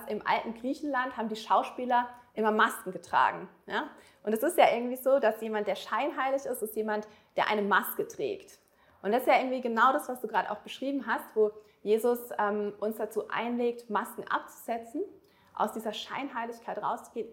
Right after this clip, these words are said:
ehrlich zu sein. Es geht nicht irgendwie um Perfektion, sondern es geht darum, ehrlich zu sein. Ähm, es geht darum, dass wir aus der Vergebung leben,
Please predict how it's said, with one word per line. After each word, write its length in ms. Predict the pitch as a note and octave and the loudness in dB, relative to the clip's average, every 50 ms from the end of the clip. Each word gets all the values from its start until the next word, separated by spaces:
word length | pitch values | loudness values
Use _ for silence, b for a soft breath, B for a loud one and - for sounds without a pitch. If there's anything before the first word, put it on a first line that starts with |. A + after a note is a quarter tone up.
| - - | -2 2
ehrlich 400 | G3+ A#3+ C4 C#4+ D#4 D4 - - | 4 6 6 6 4 0 -6 -8
zu 100 | - C4+ | -10 -10
sein. 340 | C4+ - - A#3+ A#3+ C#4+ F#4 F#4+ | -8 -4 -4 -4 -2 -2 -4 -8
Es 120 | - - | -8 -4
geht 160 | - G3+ - - | -2 -2 -2 -2
nicht 160 | A3 - - | -4 -6 -6
irgendwie 260 | A3 G#3+ G#3 G#3+ G#3 | -4 -4 -2 -4 -4
um 140 | G3+ G#3 G3+ | -4 -6 -8
Perfektion, 800 | - - A3 G#3 - A3 G#3 - - - - G3+ G#3+ B3 D4 F#4+ - B B B B B B | -8 -8 -8 -6 -4 -6 -6 -8 -8 -4 0 2 2 2 2 0 -4 B B B B B B
sondern 240 | B - G3 G#3 G#3 | B -2 0 0 0
es 100 | G#3 G#3+ | 0 0
geht 160 | - G#3+ G#3+ | -2 -4 -4
darum, 200 | G#3+ G#3 G3+ F3+ - - | -2 -4 -4 -4 -4 -2
ehrlich 380 | - F#3+ G#3+ A#3+ C4+ C#4 - - | 0 2 2 2 0 -2 -8 -10
zu 140 | - B3+ | -12 -12
sein. 480 | B3 - - A3+ A3 A#3 C4 C#4+ C#4+ - - | -10 -6 -4 -4 -2 -2 -4 -6 -8 -8 -8
Ähm, 300 | G#3+ G#3+ G3+ G3+ G3+ G3 - b b b | -8 -6 -6 -6 -6 -8 -10 b b b
es 80 | - - | -6 -2
geht 160 | G#3 G#3+ G#3+ | -2 -2 0
darum, 180 | - G#3+ G#3 G3+ | 0 -4 -2 0
dass 240 | G3+ G3+ G3 - | 0 -2 -2 0
wir 220 | - G#3+ F#3+ - - | 0 0 0 2 0
aus 100 | F#3+ F#3+ | -2 -4
der 100 | - G#3 | -6 -8
Vergebung 640 | - - F#3+ F3 - - G#3+ B3 B3+ C4+ B3+ A#3+ G#3+ | -8 -8 -8 -8 -6 -6 -4 -2 -2 -2 -2 -2 -2
leben, 340 | G#3+ A3+ A#3 B3+ C4+ C#4 D#4+ | -2 -2 -2 -2 -4 -4 -6